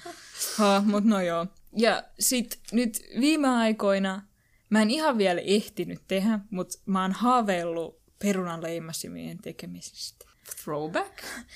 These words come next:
Speaker 1: Koska, nyt mä voin selittää, kun me viime jaksossa puhuttiin tota, ö, tästä Sankatsu no Lionista. Ja sit siinä on yksi kohtaus, mistä,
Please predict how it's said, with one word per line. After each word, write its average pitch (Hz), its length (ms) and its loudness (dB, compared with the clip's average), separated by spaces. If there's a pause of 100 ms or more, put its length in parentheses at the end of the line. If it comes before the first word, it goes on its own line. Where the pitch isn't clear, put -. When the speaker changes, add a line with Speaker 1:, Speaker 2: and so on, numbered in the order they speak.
(360)
Speaker 1:
Koska, 302 580 4
nyt 214 160 4
mä 220 120 4
voin 226 160 4
selittää, 214 480 0
kun 196 160 0
me 202 80 4
viime 277 280 2 (140)
jaksossa 196 640 -2
puhuttiin 175 640 -6
tota, 165 440 -4 (380)
ö, - 40 -10
tästä - 220 -6
Sankatsu 185 400 -4
no 160 160 -10
Lionista. - 600 -10 (320)
Ja 196 60 -2
sit 208 160 2
siinä 208 200 0
on 202 100 0
yksi 320 320 -2
kohtaus, 156 580 -4
mistä, 160 640 -6